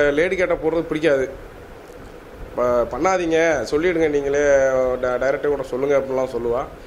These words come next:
இருந்தாலும் பரவாயில்ல, ஒரு சில இந்த லேடி கெட்டப் வச்சு தான் எனக்கு இந்த அளவுக்கு ரீச் ஆயிருக்கேன்னா லேடி கெட்டப் ஒன்று தான். மற்றபடி நான் அதுக்கு முன்னால் எவ்வளவோ இதுக்கெல்லாம் பண்ணியிருக்கேன், அப்போலாம் அவ்வளோ எனக்கு தெரியாது. But அந்த "என்னம்மா இப்படி பண்றீங்களம்மா", அதுக்கப்புறம் கலா மாஸ்டர்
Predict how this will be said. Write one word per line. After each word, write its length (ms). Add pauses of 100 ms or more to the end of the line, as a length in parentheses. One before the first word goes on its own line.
(320)
இருந்தாலும் 380
பரவாயில்ல, 400
ஒரு 120
சில 400
இந்த 140
லேடி 280
கெட்டப் 300
வச்சு 260
தான் 100
எனக்கு 340
இந்த 200
அளவுக்கு 280
ரீச் 200
ஆயிருக்கேன்னா 340
லேடி 220
கெட்டப் 340
ஒன்று 140
தான். 120 (720)
மற்றபடி 300
நான் 120
அதுக்கு 180
முன்னால் 200
எவ்வளவோ 480 (480)
இதுக்கெல்லாம் 320
பண்ணியிருக்கேன், 380
அப்போலாம் 320
அவ்வளோ 220
எனக்கு 260
தெரியாது. 500 (500)
But 120
அந்த 260
"என்னம்மா 380
இப்படி 400
பண்றீங்களம்மா", 560
அதுக்கப்புறம் 640
கலா 260
மாஸ்டர் 460